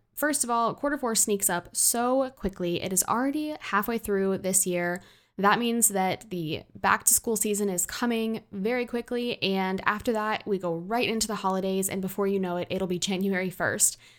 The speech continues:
So having a plan is really gonna help you to get ahead on what you need to get ahead on.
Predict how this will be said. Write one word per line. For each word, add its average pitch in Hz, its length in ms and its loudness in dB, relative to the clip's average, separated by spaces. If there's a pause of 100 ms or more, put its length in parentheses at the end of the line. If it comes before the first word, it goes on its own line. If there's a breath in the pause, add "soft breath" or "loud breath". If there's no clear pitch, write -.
(140)
So 226 160 4
having 254 320 4
a 294 60 0
plan 226 320 -2
is 208 120 2
really 226 260 0
gonna 269 180 0
help 190 260 0
you 190 220 2
to 196 480 2 (500 loud breath)
get 208 260 4
ahead 202 380 0
on 196 140 -2
what 190 140 -2
you 190 100 0
need 180 180 -2
to 180 60 -2
get 160 160 -8
ahead 240 320 -2
on. 240 400 -2